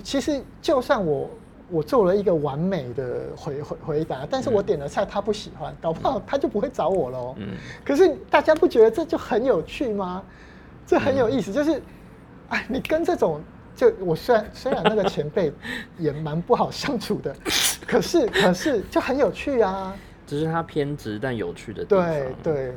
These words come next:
Speaker 1: 我就喜欢跟这种奇怪、奇形怪状的人一起工作吧。
Speaker 2: 像我自己号称我是面试达人，
Speaker 1: 哦。
Speaker 2: 我去没有什么失败的，
Speaker 1: 嗯。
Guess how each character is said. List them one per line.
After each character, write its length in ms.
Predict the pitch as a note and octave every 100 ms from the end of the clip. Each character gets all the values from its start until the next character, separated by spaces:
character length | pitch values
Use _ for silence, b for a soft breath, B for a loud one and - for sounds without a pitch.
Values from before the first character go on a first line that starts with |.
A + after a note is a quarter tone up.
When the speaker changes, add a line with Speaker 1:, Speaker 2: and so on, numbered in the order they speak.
| B2+
Speaker 1:
我 80 |
就 140 | F3 D4
喜 160 | -
欢 240 | F3+ G3+ G#3
跟 160 | G3+
这 140 | G#3 G3
种 340 | - D3 B2 B2 - - - - - B B B B
奇 280 | - - E3
怪、 240 | A#3 E3+
奇 200 | D#3+ -
形 240 | F#3 F#3+ F#3+
怪 220 | G#3+ E3
状 260 | F#3+ D#3+
的 120 | C#3 C3+
人 180 | C3+
一 40 | E3
起 200 | - D3 -
工 140 | D3+ D3 D3
作 280 | - D3 D3
吧。 120 | - - F3 - - - -
Speaker 2:
像 160 | - -
我 160 | A2+ G#2
自 140 | C3+
己 420 | B2+ G#2+ G2+ G2+ - -
号 320 | - C#3 A#2+
称 320 | - A2+ A2+
我 100 | G2
是 120 | G#2
面 240 | A2 A2 G2
试 200 | - F#2+ -
达 200 | - - -
人， 140 | C#3+
Speaker 1:
哦。 420 | D#3 E3+ F3 E3 E3
Speaker 2:
我 120 | -
去 180 | - D3
没 200 | B2+ G#2+
有 180 | G#2 F#2+
什 120 | G2
么 140 | F2+ E2+ F2+ F2+
失 360 | - - - G#2+
败 240 | - G2 E2+
的， 280 | D2 A#1 A#1 - - B B B B -
Speaker 1:
嗯。 500 | F3+ F3 E3+ D3